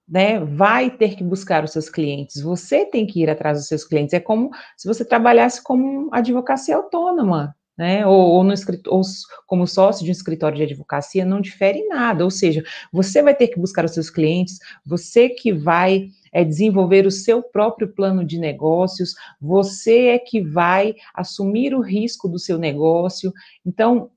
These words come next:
em uma vertente, né, você atua como funcionário de uma empresa, é, você vai receber ali um salário fixo, às vezes até uma, né, uma comissão, dependendo do, da posição que você tiver, et cetera.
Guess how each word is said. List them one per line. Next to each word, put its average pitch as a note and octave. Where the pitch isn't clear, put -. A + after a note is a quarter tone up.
em G#3+
uma D#4+
vertente, G3+
né, D#3
você E3
atua E3
como E3+
funcionário D#3+
de D#3+
uma F#3+
empresa, F3
é, D3+
você D#3
vai D3+
receber D#3
ali D3+
um D#3
salário D3+
fixo, F3+
às C#3+
vezes D3
até D#3+
uma, D3+
né, D#3
uma D#3+
comissão, E3
dependendo C#3+
do, C#3
da D3
posição D3+
que D3
você C#3+
tiver, D3
et D3
cetera. A#3+